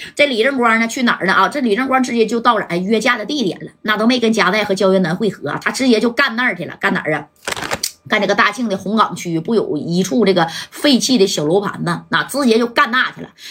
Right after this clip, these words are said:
哎，那家伙的啊，连夜这干到第二天早上，这家才，才到呢呀！啊，那这一人呢，那你看是简单的吃吧了一口，你必须得吃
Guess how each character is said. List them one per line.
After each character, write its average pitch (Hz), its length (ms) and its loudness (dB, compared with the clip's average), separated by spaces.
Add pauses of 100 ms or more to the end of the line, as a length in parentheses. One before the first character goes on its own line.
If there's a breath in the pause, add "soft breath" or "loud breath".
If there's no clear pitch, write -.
哎， 180 260 0
那 220 60 -2
家 175 220 0
伙 185 60 0
的 180 120 2
啊， 170 260 2 (160 loud breath)
连 220 300 2
夜 294 100 2
这 262 100 0
干 277 220 2
到 247 80 -6
第 240 160 -2
二 262 100 2
天 247 160 -6
早 208 200 -4
上， 208 100 -4
这 208 60 -8
家 214 160 0
才， 214 320 -2 (180 loud breath)
才 180 160 -2
到 254 260 2
呢 202 80 -4
呀！ 190 280 -4
啊， 214 280 2 (200 loud breath)
那 185 80 -8
这 196 220 2
一 269 200 0
人 180 180 4
呢， 208 180 2 (160 loud breath)
那 185 80 -6
你 175 60 -4
看 214 280 0
是 202 180 -4
简 190 260 0
单 196 160 2
的 208 120 0
吃 208 360 0
吧 214 100 4
了 202 100 2
一 202 160 -2
口， 160 200 -2
你 175 120 2
必 240 100 2
须 233 140 2
得 202 80 2
吃 180 180 -2